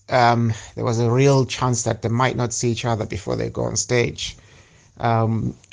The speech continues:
we got Louis a C D, um, of her music to listen to, to get a feel of her music and also what the song's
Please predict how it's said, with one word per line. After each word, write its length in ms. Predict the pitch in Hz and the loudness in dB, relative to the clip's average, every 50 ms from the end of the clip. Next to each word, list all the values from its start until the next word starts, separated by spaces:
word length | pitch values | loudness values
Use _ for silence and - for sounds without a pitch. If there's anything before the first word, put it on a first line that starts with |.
| - | -10
we 240 | - 135 127 127 123 | -4 0 0 0 2
got 560 | 104 127 123 127 117 - - - - - - - | 4 4 4 4 2 0 -4 -2 -2 -4 -4 -2
Louis 520 | 120 123 123 123 120 117 113 - - - - - | 0 2 4 4 4 2 2 -2 -4 -4 -4 -2
a 180 | 120 113 117 | 0 0 0
C 400 | 110 - - - - 151 139 135 | 0 -2 -2 -2 0 0 0 0
D, 460 | 113 117 120 123 123 123 117 117 110 113 _ - - _ _ _ | 0 0 -2 0 0 2 0 -2 -2 -6 _ -20 -20 _ _ _
um, 480 | - - 110 107 110 107 110 113 110 107 | -4 -2 0 2 2 2 0 -2 -4 -6
of 520 | - - 104 113 107 107 - - - - - | -6 -4 -2 -2 -2 -2 -4 -12 -20 -14 -10
her 80 | - 117 | -6 -4
music 380 | 113 113 120 117 113 107 95 | -2 -2 0 0 -2 -4 -6
to 80 | - 113 | -4 -2
listen 360 | 113 117 113 - 117 113 104 - | -2 -2 -2 -2 -4 -4 -4 -6
to, 480 | - - 113 110 110 110 110 107 - - | -4 -4 -2 -2 -2 -4 -4 -6 -8 -10
to 80 | - 101 | -12 -6
get 180 | - - 120 | -2 0 0
a 60 | 120 | 0
feel 320 | 113 - - 120 120 120 117 | -2 -4 -4 -4 -2 -2 -4
of 100 | 113 - | -4 -4
her 60 | 113 | -4
music 480 | 107 110 113 117 110 107 107 110 110 - | -2 -2 -2 -2 -2 -2 -4 -6 -4 -6
and 140 | - 110 110 | -4 -4 -2
also 440 | 110 107 - - 113 107 110 107 107 | -4 -4 -4 -6 -4 -4 -4 -6 -4
what 220 | 107 113 113 110 | -4 -4 -4 -4
the 80 | 113 107 | -6 -6
song's 600 | - - 117 113 110 110 107 98 - - - | -4 -2 -2 -2 -2 -2 -4 -6 -8 -10 -12